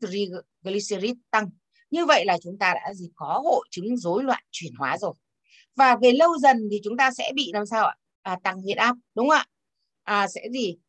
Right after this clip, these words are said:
Suy thận, đúng không ạ? Sẽ gì? À, s-, à, suy mạch vành, đúng không ạ?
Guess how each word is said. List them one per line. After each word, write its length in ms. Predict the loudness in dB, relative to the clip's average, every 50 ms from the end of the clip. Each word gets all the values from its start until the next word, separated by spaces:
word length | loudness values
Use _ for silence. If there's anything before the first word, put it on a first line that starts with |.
| _ _ _
Suy 320 | _ -12 -2 0 0 2
thận, 180 | 4 2 0 0 _ _ _ _ -12
đúng 100 | -8 -6
không 100 | -6 -6
ạ? 40 | -8 _ _ _ _ _ _ _ _
Sẽ 260 | _ -6 -4 -4 -2
gì? 220 | 0 0 -2 -2 -2 -6 _ _ _
À, 160 | _ -8 -8
s-, 200 | -8 -8 -12 -18 _ _ _ _ -6
à, 140 | -6 -4 -4
suy 220 | -2 -2 0 2
mạch 160 | 2 0 0 2
vành, 200 | 2 0 0 0
đúng 420 | -6 _ _ _ _ _ -16 -16
không 0 |
ạ? 100 | -16 -16